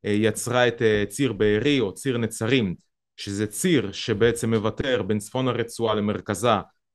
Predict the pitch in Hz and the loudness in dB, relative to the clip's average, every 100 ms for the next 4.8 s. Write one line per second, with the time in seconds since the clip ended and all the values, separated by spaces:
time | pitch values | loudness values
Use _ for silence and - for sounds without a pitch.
0 | - 87 120 123 120 113 107 107 123 107 | -6 2 4 4 2 2 2 2 0 -4
1 | 95 117 120 113 110 104 101 156 214 - | 2 2 2 -2 -4 -2 0 0 0 -10
2 | _ _ _ _ - 101 101 101 101 101 | _ _ _ _ -8 -2 2 2 2 4
3 | 104 113 117 113 101 104 - 139 127 113 | 2 4 4 4 0 -6 -2 0 0 -2
4 | 117 123 135 127 - 120 127 113 | -2 0 0 0 -2 0 4 2